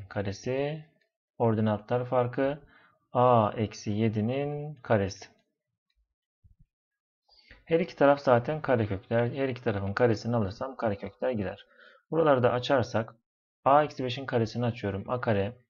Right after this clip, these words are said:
eksi çarpımların iki katı on A artı eksi beşin karesine yirmi beş. A, A artı birin karesini açıyorum. A kare artı iki A artı bir.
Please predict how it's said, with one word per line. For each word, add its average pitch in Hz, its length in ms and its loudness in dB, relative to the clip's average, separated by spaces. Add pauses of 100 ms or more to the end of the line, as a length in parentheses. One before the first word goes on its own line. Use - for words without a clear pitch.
(420)
eksi 135 580 -2
çarpımların 123 560 2
iki 123 180 -2
katı 117 260 -4
on 123 160 0
A 101 320 -2 (760)
artı 123 760 -2 (300)
eksi 123 260 -4
beşin 123 220 -6
karesine 120 460 -4
yirmi 92 240 -2
beş. - 360 -10
A, 131 280 2 (160)
A 135 280 2
artı 127 220 -2
birin 113 200 0
karesini 101 400 -4
açıyorum. - 380 -12
A 110 100 -6
kare 127 440 0 (320)
artı 107 340 -2
iki 98 300 -8
A 131 460 0
artı 104 400 0
bir. - 320 -10